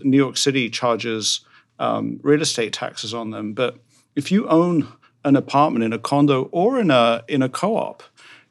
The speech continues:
you are spending money every month on your share of real estate taxes and your share of the common expenses. And the common expenses are not actually the common expenses. There's a contract there that is profitable for somebody. And of course, if you don't pay, then you're out.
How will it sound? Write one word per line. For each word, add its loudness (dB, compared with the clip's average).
you 2
are 6
spending 2
money 4
every 2
month 2
on -4
your -2
share -2
of -4
real -2
estate -2
taxes -4
and -2
your -2
share 2
of -2
the -6
common -4
expenses. -4
And 4
the 6
common 2
expenses 2
are 0
not 4
actually -2
the -4
common -2
expenses. -4
There's -4
a -4
contract -2
there 0
that -6
is -6
profitable -2
for -8
somebody. -2
And 2
of 0
course, 2
if 2
you 6
don't 2
pay, -2
then 0
you're 0
out. -2